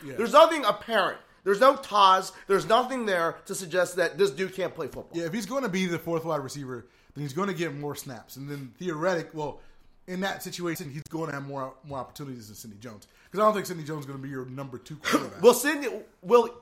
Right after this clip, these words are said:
Speaker 2: will one, will one, either, will one or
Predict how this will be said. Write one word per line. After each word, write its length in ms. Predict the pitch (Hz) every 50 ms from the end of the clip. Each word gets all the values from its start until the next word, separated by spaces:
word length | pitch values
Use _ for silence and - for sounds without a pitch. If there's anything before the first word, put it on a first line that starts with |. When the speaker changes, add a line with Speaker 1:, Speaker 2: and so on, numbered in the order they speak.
| _ -
Speaker 2:
will 240 | 214 214 214 190 165
one, 640 | 147 147 175 208 247 269 294 294 277 254 233 - - _ _ _ _ _ _ _ -
will 320 | 156 202 202 196 170 127
one, 680 | 127 127 135 156 190 226 262 277 285 269 262 240 185 - _ _ _ _ _
either, 380 | - 202 240 262 285 294 269 226
will 260 | - - 170 180 160
one 260 | 151 196 240 277 294 247
or 240 | - 190 196 202